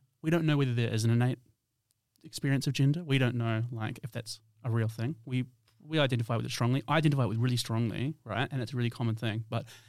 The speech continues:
we are, like, such a long way through breaking that down that, um, to me, it means that that's what I feel like. That's a really good, uh, s-, um, I'm trying to think of a, a simple word, um,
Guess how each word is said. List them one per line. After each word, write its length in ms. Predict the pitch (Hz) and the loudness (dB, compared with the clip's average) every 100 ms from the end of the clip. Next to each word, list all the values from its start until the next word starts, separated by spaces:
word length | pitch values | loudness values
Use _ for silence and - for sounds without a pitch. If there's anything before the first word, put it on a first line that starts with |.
| - _ | -20 _
we 220 | 151 139 151 | -6 0 2
are, 320 | 139 123 101 | 4 2 0
like, 240 | 110 110 | -2 -4
such 140 | 160 165 | -2 2
a 40 | |
long 180 | 160 156 | 4 4
way 100 | 139 | 4
through 140 | 123 | 2
breaking 280 | 113 120 120 | 2 0 0
that 140 | 107 | -2
down 300 | 113 110 160 - _ _ _ - | -2 -2 -2 -4 _ _ _ -4
that, 220 | 120 117 | 0 2
um, 460 | 113 113 107 110 110 - - | 2 2 2 2 -2 -12 -16
to 60 | 131 | -4
me, 340 | 123 151 226 - _ _ _ - | 2 2 2 -4 _ _ _ -2
it 60 | |
means 160 | 120 117 | 2 2
that 180 | 123 - | 0 -2
that's 220 | 131 - | -2 0
what 80 | 127 | -2
I 60 | |
feel 240 | 120 135 139 | 0 0 0
like. 340 | 180 196 - _ _ _ | 0 -4 -10 _ _ _
That's 220 | - 135 131 | -6 -2 0
a 60 | |
really 420 | 113 120 120 117 | 0 2 2 0
good, 380 | 110 113 110 107 - _ _ _ - | 0 -2 -2 -4 -10 _ _ _ -4
uh, 760 | 117 107 110 107 104 - - 135 - _ - | -2 0 0 -2 -2 -4 -6 -10 -14 _ -10
s-, 400 | - - - - _ _ _ _ _ _ _ _ _ - | -4 -4 -4 -8 _ _ _ _ _ _ _ _ _ -6
um, 140 | 113 113 | -4 -2
I'm 80 | |
trying 180 | 117 120 | -2 -2
to 80 | 113 | -2
think 120 | 120 | -4
of 80 | 113 | -6
a, 60 | 110 | -8
a 40 | 113 | -4
simple 420 | - 143 131 110 | 2 4 4 0
word, 280 | 107 104 107 - - - | -2 -4 -8 -14 -20 -6
um, 260 | 113 107 | -2 -2